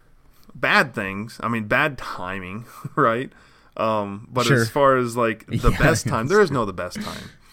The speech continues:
Speaker 1: You know, don't do it on, uh, someone's birthday, especially if you have a wife. Like, don't do it on the birthday. Don't do it on Valentine's Day. Um,
Speaker 2: At a funeral.
Speaker 1: or a fun-, yeah, there's stuff that,
Speaker 2: Uh,
Speaker 1: there's
Speaker 2: you know,
Speaker 1: places you don't wanna go
Speaker 2: there's,
Speaker 1: with it.
Speaker 2: obviously.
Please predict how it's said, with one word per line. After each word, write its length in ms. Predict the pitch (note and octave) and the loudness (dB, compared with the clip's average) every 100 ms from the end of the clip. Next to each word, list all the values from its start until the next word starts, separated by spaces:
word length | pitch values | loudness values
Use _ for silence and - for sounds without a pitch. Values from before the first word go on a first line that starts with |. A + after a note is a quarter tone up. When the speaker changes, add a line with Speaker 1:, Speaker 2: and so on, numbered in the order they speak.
| _ _ | _ _
Speaker 1:
You 80 | A#2 | -6
know, 60 | A2 | -2
don't 280 | A#2+ G3+ C#3 | 2 2 2
do 160 | D#3 | 2
it 60 | D3+ | 2
on, 280 | B2+ B2 A2+ - - | 2 0 -4 -14 -4
uh, 300 | G#2+ G#2 G2+ | 0 0 -4
someone's 400 | - C3+ A2 G2+ | -4 -4 -4 -6
birthday, 500 | G2+ G2+ - A2+ G#2+ | -2 -2 -2 -4 -4
especially 380 | A2 B2 - | -2 -4 -4
if 40 | A#2 | -4
you 40 | |
have 100 | A2 | -4
a 80 | G2 | -4
wife. 320 | F#2 G2 G#2 | -4 -4 -4
Like, 140 | C3 B2+ | -8 -4
don't 140 | G#3 | -2
do 80 | F3 | 0
it 60 | C3+ | 0
on 120 | A2 | -2
the 60 | |
birthday. 540 | F2+ A2 A#2+ - B2 B2 - - | 2 2 2 0 -2 -4 -12 -8
Don't 120 | G3 | -2
do 100 | F#3 | 0
it 40 | |
on 140 | B2 G2 | 0 -2
Valentine's 560 | F2+ A2 G#2+ A2 G#2+ | -4 -4 -4 -8 -8
Day. 300 | G#2+ G#2 G#2 G#2+ _ _ _ - | -6 -4 -4 -8 _ _ _ -8
Um, 460 | G2+ G2+ G2 F#2+ | -4 -4 -6 -4
Speaker 2:
At 100 | B2+ | -2
a 60 | B2 | -2
funeral. 720 | - B2+ B2+ B2+ B2 A#2+ B2 | 0 0 2 2 2 2 0
Speaker 1:
or 120 | C#3 C3+ | 2 0
a 20 | |
fun-, 260 | - D3 | 0 -4
yeah, 220 | C#3+ C#3 G2+ - - | 2 0 0 -10 -6
there's 160 | A3 | -4
stuff 140 | - A3 | 0 2
that, 220 | A2+ A2 | 4 2
Speaker 2:
Uh, 20 | - | 2
Speaker 1:
there's 100 | D3+ | 2
Speaker 2:
you 60 | |
know, 140 | B2 A#2+ | 4 4
Speaker 1:
places 320 | - F3 D3 | 2 0 -4
you 80 | C#3 | 0
don't 300 | C#3+ D3 C#3+ | 2 2 2
wanna 240 | C#3+ C#3+ | 2 2
go 400 | B2+ A#2 - C3+ | -2 -8 2 4
Speaker 2:
there's, 160 | D3 B2+ | 4 2
Speaker 1:
with 100 | C#3 | -2
it. 60 | |
Speaker 2:
obviously. 560 | A#2 B2+ A#2 E3+ F3 F2 | 2 2 4 2 2 -2